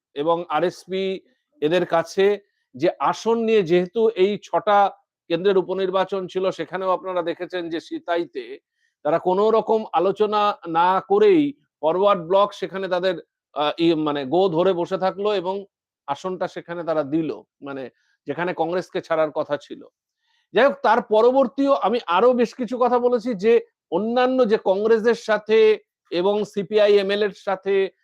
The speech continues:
জোট বা আসন সমঝোতা, আহ, এবং এই আইএসএফ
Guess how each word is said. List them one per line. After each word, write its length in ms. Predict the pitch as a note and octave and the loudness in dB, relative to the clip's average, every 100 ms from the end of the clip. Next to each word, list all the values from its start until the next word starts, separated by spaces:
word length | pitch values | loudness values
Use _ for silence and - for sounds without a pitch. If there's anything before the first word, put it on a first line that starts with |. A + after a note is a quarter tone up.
| _ _ | _ _
জোট 320 | A#2+ F3 F#3+ | 0 2 4
বা 140 | F3+ F3 | 4 2
আসন 280 | D#3+ F#3 F3 | 2 -2 -4
সমঝোতা, 560 | F3+ F3+ E3+ F3 F3+ F3 - _ _ _ | -6 -6 -6 -2 2 2 -2 _ _ _
আহ, 220 | C3+ D3 D3+ | -2 -2 -2
এবং 240 | E3 E3+ F3+ F3 - _ - | -2 0 0 -2 -12 _ -4
এই 160 | D#3 E3 | -2 0
আইএসএফ 520 | D3+ F3 F#3 F#3+ F3+ | 2 2 2 0 -2